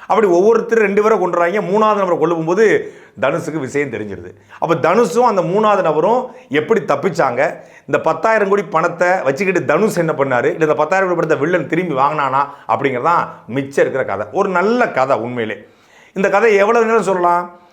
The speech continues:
இந்த படத்தினுடைய இயக்குனர் தனுஷுக்கிட்ட ரெண்டாயிரத்தி இருபது லாக்டவுன்ல கதை சொன்னாராம்.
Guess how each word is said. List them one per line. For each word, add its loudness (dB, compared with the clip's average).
இந்த -2
படத்தினுடைய 2
இயக்குனர் 0
தனுஷுக்கிட்ட 0
ரெண்டாயிரத்தி 0
இருபது -2
லாக்டவுன்ல 2
கதை 0
சொன்னாராம். -2